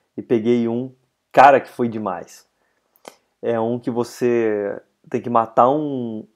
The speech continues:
um inimigo que tomou dano dos seus cinco teammates e não morreu. Ou seja, todo mundo do seu time tem que ter dado pelo menos um tiro no vagabundo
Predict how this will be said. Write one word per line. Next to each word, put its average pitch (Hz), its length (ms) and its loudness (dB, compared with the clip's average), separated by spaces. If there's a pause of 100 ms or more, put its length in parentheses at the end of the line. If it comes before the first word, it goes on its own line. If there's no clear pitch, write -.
(140)
um 127 100 -6
inimigo 113 600 -6
que 110 100 -14
tomou 120 400 -2
dano 113 320 -4
dos 110 160 -12
seus - 460 -10 (240)
cinco 220 480 -4
teammates 156 680 -2
e 147 120 -6
não 139 120 0
morreu. 123 440 -2
Ou 147 180 -2
seja, 151 580 -2 (540)
todo 175 360 6
mundo 147 260 0
do 131 80 -6
seu 135 180 -2
time 127 240 -6
tem 123 160 -4
que - 60 -20 (160)
ter 127 100 -2
dado 110 220 -2
pelo 117 160 -6
menos 117 280 -6
um 202 240 0
tiro 185 400 -2
no 165 140 -4
vagabundo 139 720 -2